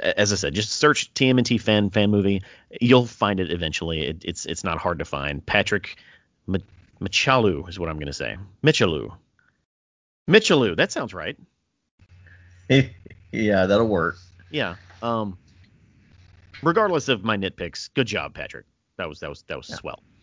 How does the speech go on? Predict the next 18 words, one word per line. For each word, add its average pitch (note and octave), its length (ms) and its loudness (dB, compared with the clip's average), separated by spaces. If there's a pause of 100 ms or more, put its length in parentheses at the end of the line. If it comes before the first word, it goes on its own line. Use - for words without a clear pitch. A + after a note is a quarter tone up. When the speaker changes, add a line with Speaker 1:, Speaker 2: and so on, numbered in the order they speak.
(320)
Speaker 1:
Let's G#3 140 -2
move A3+ 160 2
on F#3 80 4
to D#3 40 0
the C3+ 60 0
next G#2 220 -4
one, A#1 200 -16
'cause G#2 140 -8
we C#3 80 0
have - 80 0
a B2+ 60 0
lot A#2+ 180 2
of G#2 60 0
ground F2 180 -6
to C#2+ 60 -14
cover - 160 -12
here. - 180 -16 (840)
Speaker 2:
Yeah. - 140 -10